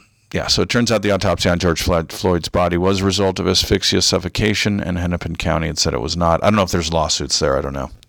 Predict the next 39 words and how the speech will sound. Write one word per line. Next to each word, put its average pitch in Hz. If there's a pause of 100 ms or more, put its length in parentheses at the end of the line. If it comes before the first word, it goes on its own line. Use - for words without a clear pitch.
(100)
But, 92
uh, 85 (1800)
I 117
mean, 117
what, 151 (180)
like, 104 (220)
what's -
the 147
desire 127
of 117
the 110
cop 135
or 101
the 98
military? 101
Like, 92
protect 101
and 107
serve? 127 (1900)
But 113
when 110
everything's 117
fine, 123
you 104
have 98
to 95
dig 101
deeper 117
and 87
find 98
something 85
to -
create 120
so 92
that 78
you 78
can 80
fix -
it. -